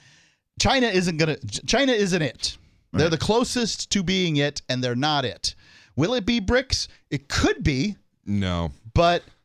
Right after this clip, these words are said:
Speaker 1: it
Speaker 3: So
Speaker 1: also could have been Japan and any variety
Speaker 2: I
Speaker 1: of pretenders
Speaker 3: Oh, nope,
Speaker 1: prior to that.
Speaker 3: nope. Can't be Japan.
Speaker 1: Well,
Speaker 3: It's
Speaker 1: I
Speaker 3: uniquely situated.
Speaker 1: <laughs>
Speaker 3: Uh, it's fucked.
Speaker 1: Well, it is now, but in nineteen eighties, we
Speaker 3: Mm.
Speaker 1: were terrified.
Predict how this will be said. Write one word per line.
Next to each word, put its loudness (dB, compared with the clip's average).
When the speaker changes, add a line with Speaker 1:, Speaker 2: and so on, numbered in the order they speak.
Speaker 1:
it 0
Speaker 3:
So 0
Speaker 1:
also 2
could 2
have 0
been 0
Japan 2
and -2
any -2
variety 0
Speaker 2:
I 2
Speaker 1:
of -6
pretenders 0
Speaker 3:
Oh, 0
nope, 4
Speaker 1:
prior 2
to -8
that. -2
Speaker 3:
nope. 0
Can't -6
be -2
Japan. -2
Speaker 1:
Well, 6
Speaker 3:
It's 0
Speaker 1:
I 4
Speaker 3:
uniquely 0
situated. -2
Speaker 1:
<laughs> -8
Speaker 3:
Uh, -4
it's -6
fucked. -6
Speaker 1:
Well, 4
it 2
is 0
now, 4
but 2
in 2
nineteen 0
eighties, 0
we 4
Speaker 3:
Mm. 0
Speaker 1:
were 2
terrified. 0